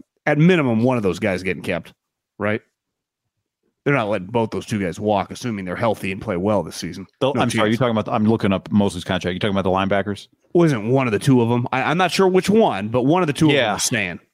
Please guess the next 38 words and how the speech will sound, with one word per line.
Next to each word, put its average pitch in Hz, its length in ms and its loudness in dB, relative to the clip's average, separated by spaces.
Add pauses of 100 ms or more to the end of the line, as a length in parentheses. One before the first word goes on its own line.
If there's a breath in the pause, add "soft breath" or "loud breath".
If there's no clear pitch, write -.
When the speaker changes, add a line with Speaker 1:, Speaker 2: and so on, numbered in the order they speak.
(760)
Speaker 2:
Yeah, 139 280 2
I 117 40 -2
mean, 139 140 2
it 131 60 2
doesn't 165 280 2
feel 170 300 2
like, 135 280 2
we'll 147 140 2
see. 131 340 2
It 117 60 0
doesn't 127 240 0
feel - 520 -2
like 120 180 0
they 113 120 2
have 104 300 0
the 107 100 -2
next 104 400 -2
guy 98 340 0
ready 104 440 -2
right 117 360 -4
now, 110 160 0
the 107 100 -2
second. 127 380 -2
But 127 140 2
you 143 120 4
made 170 180 4
the 139 60 -2
point 135 260 0
to 110 60 -10
me, 131 320 0
and 117 140 -2
this 123 160 -4
is 107 80 -8
something 110 240 -4
that 104 60 -2
happens 104 280 -4
in, 98 160 -4
like, 117 240 -2